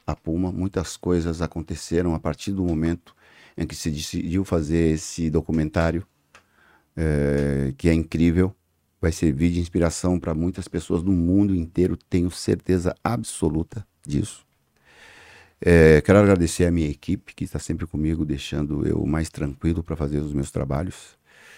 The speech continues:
É, a minha esposa, que tá sempre comigo, não me deixa na mão. Nunca, graças a Deus, né?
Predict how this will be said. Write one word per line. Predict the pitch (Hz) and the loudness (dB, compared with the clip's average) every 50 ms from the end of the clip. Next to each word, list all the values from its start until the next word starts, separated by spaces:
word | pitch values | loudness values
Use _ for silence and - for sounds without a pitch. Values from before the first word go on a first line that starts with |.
| - - - - _ _ _ _ _ _ | -20 -20 -20 -20 _ _ _ _ _ _
É, | - 80 78 76 73 73 71 69 67 67 67 65 62 62 60 60 58 - - - - | -2 0 2 2 4 4 4 4 2 2 2 0 0 0 -2 -2 -4 -4 -8 -8 -4
a | - 82 | 2 4
minha | 95 101 | 6 6
esposa, | 95 - - 92 95 98 101 104 101 | 6 4 0 0 0 0 0 -2 -6
que | - | -8
tá | _ - | _ -8
sempre | 80 - 98 98 95 101 | -6 -2 -2 -2 -4 -4
comigo, | - - 82 85 92 95 90 | -4 -2 0 0 0 0 0
não | 85 82 80 | 0 0 0
me | 82 80 | 0 0
deixa | 80 87 82 - 82 | 0 -2 -2 -2 -2
na | 78 76 | -2 -2
mão. | 76 78 82 92 104 - _ _ _ _ _ _ _ _ _ _ _ _ _ _ _ _ _ _ - | -2 -2 -2 -4 -6 -12 _ _ _ _ _ _ _ _ _ _ _ _ _ _ _ _ _ _ -8
Nunca, | 85 87 98 95 - 80 | -6 -6 -4 -6 -6 -4
graças | 85 87 90 107 117 - - 85 80 80 | 0 2 2 2 0 -2 -6 -8 -6 -4
a | 76 | -4
Deus, | - 76 78 80 - - - - - _ _ _ _ _ _ | -4 -4 -4 -4 -6 -10 -14 -20 -20 _ _ _ _ _ _
né? | - 73 80 107 | -6 -6 -6 -6